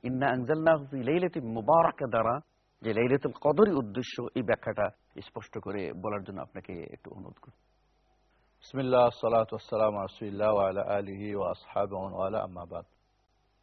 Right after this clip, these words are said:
Speaker 2: শাহরু রমাদান আল্লাযী উনজিলা ফীহিল কুরআন। আমরা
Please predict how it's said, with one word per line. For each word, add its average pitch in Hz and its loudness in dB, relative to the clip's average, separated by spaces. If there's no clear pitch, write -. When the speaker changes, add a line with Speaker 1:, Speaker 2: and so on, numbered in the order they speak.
Speaker 2:
শাহরু 139 4
রমাদান 131 6
আল্লাযী 127 0
উনজিলা 123 -4
ফীহিল 135 -6
কুরআন। 101 -8
আমরা 127 2